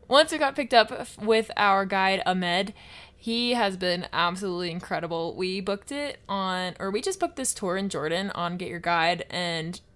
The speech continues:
just read the reviews, and there were lots of good reviews, so we just went for it. And he has been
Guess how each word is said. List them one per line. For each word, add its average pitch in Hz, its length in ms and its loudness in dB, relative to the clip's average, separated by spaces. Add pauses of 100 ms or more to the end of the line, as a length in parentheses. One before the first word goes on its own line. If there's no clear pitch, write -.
just - 200 -6
read 175 120 0
the 180 80 -4
reviews, 170 400 -6
and 175 220 -8 (140)
there 180 120 -4
were 170 80 -2
lots - 240 -2
of 190 80 -12
good 165 140 -8
reviews, 170 280 -4
so 165 240 -4 (440)
we 202 80 0
just 196 160 -2
went 190 160 -2
for 220 200 4
it. 220 160 4
And 190 240 0
he 214 300 -6
has 247 240 2
been 214 320 0